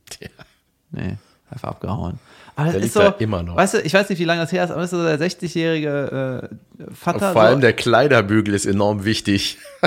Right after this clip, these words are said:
Speaker 2: Ja, äh, was, was, willst du den da verdreschen oder was? Ne? Also jetzt ganz ehrlich, was soll, äh, wo,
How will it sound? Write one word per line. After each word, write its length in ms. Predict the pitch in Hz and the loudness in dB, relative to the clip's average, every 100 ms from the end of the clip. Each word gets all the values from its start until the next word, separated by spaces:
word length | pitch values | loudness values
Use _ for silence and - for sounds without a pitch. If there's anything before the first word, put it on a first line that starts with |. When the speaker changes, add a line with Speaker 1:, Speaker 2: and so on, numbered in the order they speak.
| - | -2
Speaker 2:
Ja, 480 | 165 185 196 202 196 - - | -2 0 0 0 -4 -10 -16
äh, 60 | - 175 - - - 156 - _ - | -16 -16 -16 -14 -14 -14 -18 _ -14
was, 100 | 202 - | -14 -6
was, 140 | 196 196 - - - | -4 -4 -8 -20 -16
willst 340 | 143 170 202 | -6 -2 0
du 40 | 214 | 2
den 160 | 220 | 4
da 120 | 214 | 4
verdreschen 800 | 208 233 180 165 220 285 - 302 | 4 4 4 4 4 4 2 2
oder 220 | 160 151 139 | 2 4 4
was? 260 | 143 - | 4 2
Ne? 200 | 156 196 202 - | 2 2 2 0
Also 200 | 190 226 | 2 2
jetzt 120 | 226 | 2
ganz 240 | 233 247 220 | 2 2 2
ehrlich, 240 | 247 226 | 0 2
was 160 | 233 247 | 2 4
soll, 240 | 262 247 180 175 | 4 4 -2 -4
äh, 120 | 202 - _ | -4 -6 _
wo, 420 | 175 247 302 - | 0 2 2 0